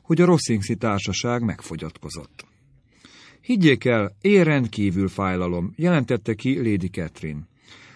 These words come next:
„Nem hiszem, hogy még valaki annyira fájlalná a jó barátok távozását, mint én. De ezt a két fiatal embert különösen kedvelem,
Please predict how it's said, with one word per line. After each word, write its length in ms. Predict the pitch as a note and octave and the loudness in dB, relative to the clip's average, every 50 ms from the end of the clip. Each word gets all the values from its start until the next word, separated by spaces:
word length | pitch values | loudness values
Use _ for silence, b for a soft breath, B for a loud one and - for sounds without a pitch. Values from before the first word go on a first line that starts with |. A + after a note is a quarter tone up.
| B B B B | B B B B
„Nem 220 | - A3 A#3 A#3 F#3 | 2 4 6 8 8
hiszem, 400 | F3 E3 E3 - D3+ D3 C#3 B2 | 8 8 6 4 2 2 2 2
hogy 240 | B2+ C3 C3 - C3+ | 2 0 0 -2 0
még 320 | D3 C3 C3 C3 A#2+ A2 | 0 2 2 2 2 0
valaki 480 | A2 B2+ B2+ A#2+ G#2+ G2+ G2 - A2+ A#2 | 0 2 2 2 2 0 -2 -2 -2 -2
annyira 380 | - A#2 A2+ G#2+ G#2 G#2 G2 F#2 | 0 0 2 2 2 0 0 -2
fájlalná 640 | - - G#2+ G2+ F#2+ F2+ F2+ F2+ F#2 F#2 F#2+ G2 | -2 -2 0 0 0 0 0 -2 -2 -2 -2 -2
a 60 | G2+ G2+ | 0 0
jó 240 | G#2+ A2+ G#2+ F#2+ | 2 2 2 2
barátok 500 | E2 F#2+ F#2 E2+ E2 E2+ E2 - E2+ - | 0 -2 -2 -2 -4 -6 -6 -8 -10 -8
távozását, 760 | - A#2 B2+ C3+ C3 B2 A2 A#2+ A2 G#2 - - A2 G#2+ G2 - | -4 -2 -2 -2 -2 -2 -2 -4 -4 -4 -4 -6 -8 -8 -6 -6
mint 260 | A#2 A2+ G#2 G2+ - | -6 -6 -6 -8 -10
én. 380 | - F2 D#2+ D2+ C#2+ C2 C2+ C2+ _ _ _ _ _ B B B B B B B B B B B B | -10 -10 -10 -10 -12 -14 -16 -20 _ _ _ _ _ B B B B B B B B B B B B
De 220 | C#3 A#2+ C3+ C#3+ | -2 0 0 0
ezt 300 | - F#3+ G#3+ - - - | 2 0 0 0 0 -4
a 40 | C3 | -2
két 280 | - - D3+ C3 - | 2 2 2 2 2
fiatal 400 | - - D#3+ D3 A#2+ - B2+ B2 | 2 2 2 4 4 2 2 2
embert 440 | B2+ B2 A#2+ B2 C#3+ D3 D3+ E3 - | 2 2 2 2 2 2 0 0 -2
különösen 600 | - - G3+ C#3+ A2+ G2 F#2+ F#2 - - G2 F2+ | 0 2 2 4 4 2 0 -2 -2 -2 -4 -4
kedvelem, 680 | E2+ G2 F#2+ F2 F2 E2+ F#2 F2+ F2+ F2 F2 F#2 F2+ | -4 -4 -4 -4 -4 -4 -4 -2 -2 -2 -2 -4 -6